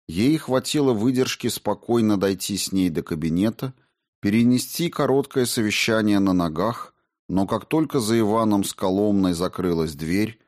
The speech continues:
она повернулась к сестре и прямо призналась. "Знаю",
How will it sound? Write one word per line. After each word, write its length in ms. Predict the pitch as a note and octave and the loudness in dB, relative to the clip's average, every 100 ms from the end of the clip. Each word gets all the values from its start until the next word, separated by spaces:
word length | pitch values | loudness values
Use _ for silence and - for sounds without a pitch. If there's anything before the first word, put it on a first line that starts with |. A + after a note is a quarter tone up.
| _ _ D#2+ | _ _ -4
она 260 | E2+ F2 | -2 -2
повернулась 680 | F#2 F2 E2+ E2+ E2+ E2 - | -2 -2 0 0 0 -2 -6
к 60 | - | -6
сестре 560 | F2 - - E2+ G2+ | -6 -6 -4 -2 0
и 160 | F#2+ G#2 | -2 -6
прямо 400 | F2+ E2+ D2+ E2 | -4 -2 -2 -4
призналась. 760 | F2+ E2+ D#2+ C2 A#1 - - _ _ _ _ _ _ | -6 -4 -4 -6 -8 -12 -14 _ _ _ _ _ _
"Знаю", 640 | E2 D#2+ G2 D3+ B2+ C#2+ | -14 -6 -2 0 -2 -4